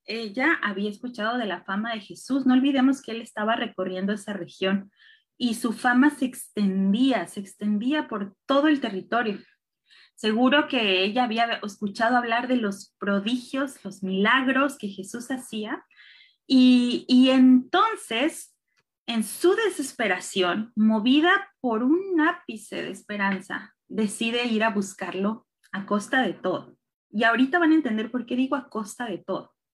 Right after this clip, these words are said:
No sabemos si esta mujer estaba en una situación de pobreza.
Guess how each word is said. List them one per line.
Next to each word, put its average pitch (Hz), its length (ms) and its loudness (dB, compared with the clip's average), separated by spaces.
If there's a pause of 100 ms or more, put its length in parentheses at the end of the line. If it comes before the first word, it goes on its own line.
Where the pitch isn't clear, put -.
(580)
No 294 160 4
sabemos 359 400 4
si 311 100 4
esta 311 220 2
mujer 247 340 4
estaba 240 520 2
en 220 120 0
una 208 160 -2
situación 180 580 -6
de 180 80 -2
pobreza. 247 500 -2